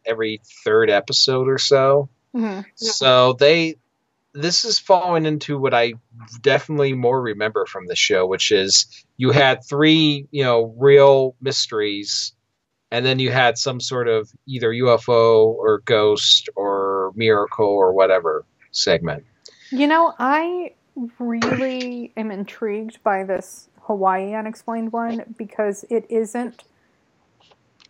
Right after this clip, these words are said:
Speaker 1: A bullshit,
Speaker 2: It's
Speaker 1: you
Speaker 2: not
Speaker 1: know.
Speaker 2: bullshit. It's a
Speaker 1: Yeah.
Speaker 2: real mystery for which there is no explanation.
Speaker 1: Oh, yeah, yeah,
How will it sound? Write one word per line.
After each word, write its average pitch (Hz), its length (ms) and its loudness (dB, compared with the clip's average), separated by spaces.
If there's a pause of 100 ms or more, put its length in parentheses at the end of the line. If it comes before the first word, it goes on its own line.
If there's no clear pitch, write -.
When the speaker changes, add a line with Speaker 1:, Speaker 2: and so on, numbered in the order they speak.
(140)
Speaker 1:
A 160 80 6
bullshit, 170 680 6
Speaker 2:
It's 269 200 2
Speaker 1:
you - 40 -2
Speaker 2:
not 262 140 8
Speaker 1:
know. 269 120 4
Speaker 2:
bullshit. 220 500 -2 (120)
It's 226 200 -8
a 233 60 2
Speaker 1:
Yeah. 208 160 -8
Speaker 2:
real 220 680 2 (420)
mystery 220 580 -4
for 202 160 -8
which 190 280 -6
there 180 160 -8
is 185 160 -14
no 180 180 -8
explanation. 180 840 -14 (880)
Speaker 1:
Oh, 208 140 6
yeah, 180 160 2
yeah, 127 280 -6